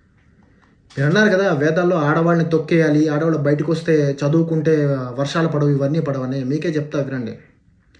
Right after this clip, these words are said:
యజుర్వేదం పది పాయింట్ సున్నా మూడు, స్త్రీలు ధైర్యవంతులుగా ఉండాలి. అథర్వణ వేదం పద్నాలుగు పాయింట్ ఒకటి పాయింట్ రెండు సున్నా, స్త్రీలు మంచి కీర్తి గడించాలి, స్త్రీలు పండితులవ్వాలి. అథర్వణ వేదం పదకొండు పాయింట్ ఐదు పాయింట్ ఒకటి ఎనిమిది,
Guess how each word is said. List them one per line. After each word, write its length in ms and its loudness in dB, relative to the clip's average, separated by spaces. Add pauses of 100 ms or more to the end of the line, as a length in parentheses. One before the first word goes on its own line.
(420)
యజుర్వేదం 520 4
పది 280 -2
పాయింట్ 460 -2
సున్నా 260 0
మూడు, 340 0 (180)
స్త్రీలు 260 2
ధైర్యవంతులుగా 720 2
ఉండాలి. 320 -2 (540)
అథర్వణ 400 2
వేదం 340 0
పద్నాలుగు 420 2
పాయింట్ 280 0
ఒకటి 360 -2
పాయింట్ 280 0
రెండు 220 4
సున్నా, 340 -2
స్త్రీలు 320 0
మంచి 320 0
కీర్తి 380 2
గడించాలి, 440 2 (480)
స్త్రీలు 340 6
పండితులవ్వాలి. 840 2 (120)
అథర్వణ 360 2
వేదం 320 0
పదకొండు 360 0
పాయింట్ 340 -2
ఐదు 240 2
పాయింట్ 260 -2
ఒకటి 240 -2
ఎనిమిది, 420 -2